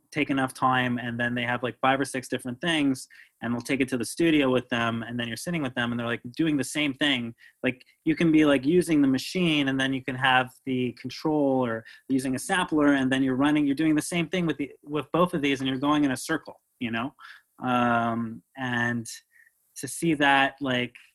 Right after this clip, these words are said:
it's, th-, that is an endless kind of, I feel like that's an abyss,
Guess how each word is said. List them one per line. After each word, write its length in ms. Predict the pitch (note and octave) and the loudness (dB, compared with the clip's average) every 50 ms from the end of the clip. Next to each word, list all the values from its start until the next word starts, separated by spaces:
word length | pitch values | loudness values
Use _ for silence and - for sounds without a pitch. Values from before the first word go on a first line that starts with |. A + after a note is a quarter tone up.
| _ _ _ - | _ _ _ -8
it's, 360 | D3+ D3 C#3+ - - - - _ _ _ - | -6 -6 -6 -6 -10 -14 -16 _ _ _ -4
th-, 260 | E3 D#3 D3+ D3 D3 - | -4 -2 -2 -4 -4 -2
that 280 | E3 E3 E3+ F3+ F#3 F3 - | 0 2 2 2 0 0 -2
is 140 | E3 C3+ D#3 | -2 0 0
an 100 | D3 C#3+ D3 | -2 -2 0
endless 480 | D3 D3 D#3 D3+ D3+ D3 C#3+ - - | 0 0 2 2 2 0 0 -2 -6
kind 320 | - - - C#3+ C3+ C3 C3 | -8 -6 -4 -2 0 0 0
of, 180 | B2 A#2 - - - - - _ _ _ _ - | -2 -4 -6 -12 -20 -20 -20 _ _ _ _ -12
I 40 | C#3 | -8
feel 160 | - - E3 | -4 0 0
like 100 | D3+ D3 | 0 2
that's 160 | D3+ C#3 - - | 0 -2 -2 0
an 120 | C#3 C3 | 0 0
abyss, 580 | A#2+ A2+ A2+ - C3+ A#2+ - - - - - | -2 -2 -2 -2 -2 -2 -2 -6 -12 -14 -16